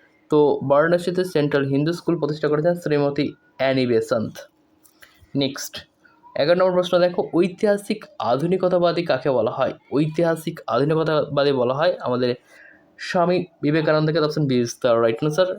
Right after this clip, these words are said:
নেক্সট, বারো নম্বর প্রশ্ন দেখো, শিকাগো ধর্ম মহাসভা কবে আয়োজিত হয়েছিল? তো এখানে সঠিক উত্তরটি হবে অপশন এ,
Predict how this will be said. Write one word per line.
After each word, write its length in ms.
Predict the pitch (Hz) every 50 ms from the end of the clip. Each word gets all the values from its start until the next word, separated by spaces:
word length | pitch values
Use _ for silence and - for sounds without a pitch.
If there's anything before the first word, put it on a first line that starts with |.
| - 208 170
নেক্সট, 340 | 143 151 139 - - - - - _ _ _ _ _ _ _ - - _ _ _ -
বারো 160 | 131 147 165
নম্বর 160 | 175 180 190 180
প্রশ্ন 220 | 185 185 185 190 185
দেখো, 220 | 185 180 180 202 220 - - _ -
শিকাগো 460 | - - - 180 175 190 180 180 185
ধর্ম 400 | 170 - 131 135 135 139 147 151 175 170 160
মহাসভা 380 | 160 160 160 160 - 160 165 160 165
কবে 180 | - 139 143 151 123 - -
আয়োজিত 300 | - 151 127 127 127 131 151
হয়েছিল? 360 | 151 151 147 143 - 165 165 180 196 - _ _ _ _ _ - _ _ _
তো 40 | -
এখানে 160 | 151 156 156 156
সঠিক 240 | 143 127 131 180 175 175
উত্তরটি 340 | 175 170 170 160 156 156 165
হবে 200 | 160 160 160 170
অপশন 400 | - - 120 135 - - - 135
এ, 160 | - - 123